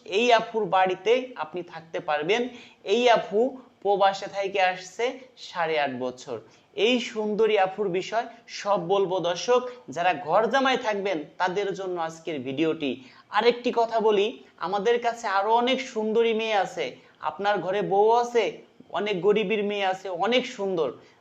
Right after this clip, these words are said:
মন মাইন্ড ভালো, আপনি বউ থাকতেও বিয়ে করতে পারবেন, সেরকম ব্যবস্থা আমি করে দেব। ফুল ভিডিও দেখেন, তাহলে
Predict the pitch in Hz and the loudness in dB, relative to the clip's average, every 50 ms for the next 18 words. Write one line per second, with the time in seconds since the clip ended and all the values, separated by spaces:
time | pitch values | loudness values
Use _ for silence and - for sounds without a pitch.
0 | _ - 151 190 220 220 214 208 196 185 185 190 180 160 143 156 156 151 151 139 | _ -6 -4 -2 0 0 0 0 0 0 0 -2 -4 -6 -6 -6 -4 -4 -4 -4
1 | - - 156 156 156 - 196 202 170 151 175 214 247 254 240 247 226 233 233 226 | -4 -2 -2 -4 -2 -4 -6 -6 -4 0 2 4 4 2 0 -2 -2 -2 -2 -2
2 | - - 226 196 156 175 170 160 156 160 143 - - 143 131 - 135 139 143 185 | 0 0 0 2 2 0 -2 -2 -2 -4 -6 -8 -8 -10 -8 -6 -6 -4 -4 -6
3 | 220 247 247 - - - 220 240 262 247 247 226 208 180 180 165 180 175 180 - | -8 -8 -10 -12 -6 -2 0 0 0 0 -2 -2 -2 -2 -2 -2 -4 -6 -6 -4
4 | 175 165 156 156 156 - - 226 240 247 233 208 233 208 254 269 294 - - - | -4 -4 -4 -4 -4 2 4 6 8 8 6 6 4 2 2 0 -2 -4 -10 -18
5 | _ _ _ - - 208 254 254 214 196 220 196 196 214 208 185 180 185 185 185 | _ _ _ -8 -2 0 2 2 2 2 0 2 2 2 2 2 2 0 -2 -2
6 | 247 269 277 - - _ - 170 170 180 190 202 240 285 | -6 -8 -8 -10 -12 _ -8 -8 -6 -4 -4 -4 -4 -6